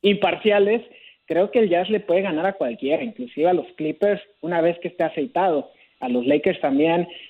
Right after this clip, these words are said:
seguramente vendrán lesiones. Vamos a ver si LeBron regresa a ese nivel que sabemos que, que puede llegar a tener, si defienden bien, si no hay drama interno, que también es otra de las cosas que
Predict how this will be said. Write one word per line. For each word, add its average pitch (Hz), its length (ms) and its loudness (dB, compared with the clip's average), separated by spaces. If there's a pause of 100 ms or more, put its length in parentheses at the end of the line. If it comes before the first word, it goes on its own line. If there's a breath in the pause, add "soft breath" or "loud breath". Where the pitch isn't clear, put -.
(560 loud breath)
seguramente 180 440 2
vendrán 160 360 2
lesiones. 185 800 2
Vamos 160 260 -4
a 151 60 0
ver 156 320 2
si 151 80 -2
LeBron 147 340 2
regresa 269 640 2 (260 loud breath)
a 160 100 2
ese 156 140 -2
nivel 156 260 4
que 165 120 0
sabemos 165 480 0
que, 135 120 2 (220)
que 135 160 -6
puede 160 280 2
llegar 147 200 4
a 165 80 0
tener, 175 540 2 (340 loud breath)
si 131 80 -4
defienden 160 520 2
bien, 170 500 2
si 139 80 -2
no 143 140 4
hay 151 100 2
drama 160 420 0
interno, 160 540 0
que 135 80 -2
también 135 260 2
es 143 100 -2
otra 156 200 0
de 143 60 2
las 123 180 -2
cosas 147 300 -4
que - 260 -14